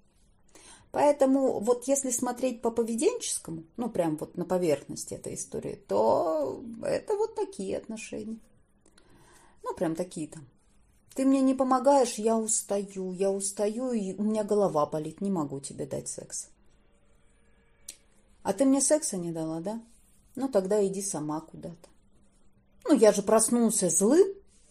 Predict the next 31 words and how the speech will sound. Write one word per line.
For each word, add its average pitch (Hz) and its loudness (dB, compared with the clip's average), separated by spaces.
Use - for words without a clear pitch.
неудовлетворенным, 214 4
плохим. 214 2
Мне 220 8
нехорошо. 285 4
Э, 226 8
понимаешь, 294 8
как 226 2
будто 262 6
вот 233 0
обставляемся 247 4
вот 202 2
этими 190 4
объективными 165 2
историями. 143 0
Да, 262 4
там, 143 -2
я 247 10
ночью 269 8
вот 240 4
так 240 8
плохо 240 8
спал, 370 6
и 247 10
вообще 202 8
вот 185 4
так 440 8
вот, 190 0
и 240 4
сегодня 233 6
злой 196 6
пошел. 165 4